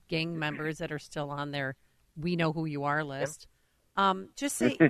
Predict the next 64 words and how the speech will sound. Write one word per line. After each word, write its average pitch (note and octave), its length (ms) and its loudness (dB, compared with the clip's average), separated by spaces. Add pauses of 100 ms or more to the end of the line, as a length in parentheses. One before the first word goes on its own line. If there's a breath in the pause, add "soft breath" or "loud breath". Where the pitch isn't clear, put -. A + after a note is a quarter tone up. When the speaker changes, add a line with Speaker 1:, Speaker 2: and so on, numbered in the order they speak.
Speaker 2:
<laughs> - 80 -20
Speaker 1:
just D#4 200 -2
admit D4 260 2
it. D#4 120 0
Say, B3 140 2
"You A3+ 140 -4
know A#3 100 -2
what? A#3 220 0 (280)
I'm C4 180 4
struggling C4 420 4
like A#3+ 180 -4
any A#3 180 0
other A3 160 -2
parent," C#3+ 320 -4 (260)
even C#4+ 200 6
though C4+ 100 12
he's A#3+ 160 6
not A3+ 160 8
a F3+ 60 2
ki-, - 280 -6 (200)
kid. G#3 260 8
He's F3+ 240 -6
thirty-nine F3+ 640 2
years E3 180 -2
old E3 180 2
and D3+ 140 -6
still D#3+ 220 -8
lives E3+ 280 -2
with E3 140 -4
him, C#3+ 240 -8 (340)
but B3 80 0
he C4+ 120 6
just C4+ 200 0
ran G3+ 680 0 (400)
from G#3 140 0
the F#3 160 2
issue D#3 300 2 (340)
and F#3+ 80 -6
just - 220 2
ke-, A#3+ 240 2
thought G#3 200 8
if G3+ 120 0
he F#3 80 -16
kept G3+ 240 2
running, F#3 300 0
it D#3+ 60 -4
would D#3 180 -8
go E3 160 -2
away. D3 480 -4
And E3 120 -6
it's D#3+ 120 -8
like, E3+ 160 -2
you F3 140 -8
can't G#3+ 220 -4
control F#3+ 300 -4
your F3 120 0
own F3 100 -2
house. F3+ 220 -4
How E3+ 60 -2
are - 20 0
you D#3+ 60 -4
gonna D#3+ 140 -4
control D3+ 360 -4
violence D3 500 -4